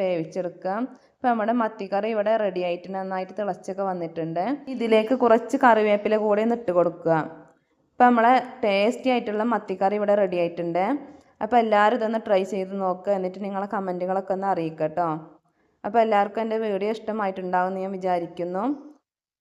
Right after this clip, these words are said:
അപ്പം എല്ലാവരും ഒന്ന് ലൈക്ക് ചെയ്യുക, ഷെയർ ചെയ്യുക.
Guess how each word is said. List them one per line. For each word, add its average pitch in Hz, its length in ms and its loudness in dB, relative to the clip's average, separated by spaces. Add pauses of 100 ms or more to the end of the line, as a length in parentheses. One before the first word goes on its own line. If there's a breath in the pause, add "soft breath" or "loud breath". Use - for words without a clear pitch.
(360)
അപ്പം 220 200 2
എല്ലാവരും 208 360 2
ഒന്ന് 220 160 -2 (140)
ലൈക്ക് 202 340 -4
ചെയ്യുക, 208 380 -2
ഷെയർ 185 360 0
ചെയ്യുക. 196 360 -2